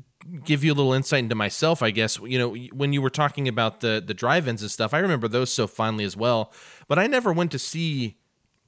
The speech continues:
uh, like, horror movies. Like I said, my parents, you know, I, I grew up in a, a very conservative evangelical household,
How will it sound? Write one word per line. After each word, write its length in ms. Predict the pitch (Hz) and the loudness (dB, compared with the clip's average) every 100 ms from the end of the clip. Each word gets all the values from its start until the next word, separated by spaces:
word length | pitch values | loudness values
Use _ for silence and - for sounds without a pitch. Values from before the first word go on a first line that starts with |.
| _ | _
uh, 340 | 117 120 117 110 | -2 0 0 0
like, 160 | 110 107 | -4 -2
horror 220 | 165 160 | 0 0
movies. 320 | 113 101 98 | 0 -4 -4
Like 120 | 107 | -6
I 40 | 107 | -4
said, 260 | - 120 | -2 -2
my 100 | 113 | -2
parents, 540 | 117 147 135 120 - - | -2 -2 0 -2 -8 -8
you 100 | 120 | -2
know, 80 | |
I, 240 | 113 135 123 | 0 0 -2
I 40 | |
grew 200 | 123 135 127 | -2 -2 -2
up 120 | 123 | -2
in 100 | 113 | -2
a, 120 | 110 - | -2 -4
a 80 | |
very 600 | 104 131 135 135 127 117 - _ _ - | -6 -2 0 2 0 -2 -8 _ _ -10
conservative 560 | 127 - 151 151 143 | -4 0 2 2 2
evangelical 640 | 131 131 131 127 131 131 110 | 2 0 0 2 0 0 0
household, 800 | 123 131 - 143 131 135 131 | 2 0 0 -2 0 2 0